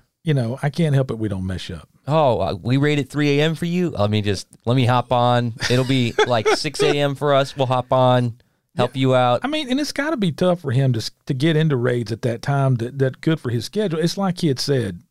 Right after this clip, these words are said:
Speaker 1: if we raid at eight, well, it's five for him.
Speaker 2: Yeah.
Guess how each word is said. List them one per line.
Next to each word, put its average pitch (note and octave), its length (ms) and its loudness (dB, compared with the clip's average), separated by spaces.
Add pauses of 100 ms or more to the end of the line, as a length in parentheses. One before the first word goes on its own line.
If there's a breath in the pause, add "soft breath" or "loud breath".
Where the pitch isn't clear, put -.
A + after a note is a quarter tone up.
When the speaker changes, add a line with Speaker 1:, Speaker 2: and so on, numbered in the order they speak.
(720)
Speaker 1:
if D3 140 0
we G#3 140 2
raid F#3+ 280 2
at B2+ 80 0
eight, C3+ 380 0 (840)
well, C3+ 220 -2
it's C3 140 -6
five D#3+ 360 0
for A#2 120 -6
him. G2+ 380 0 (340)
Speaker 2:
Yeah. E2+ 300 0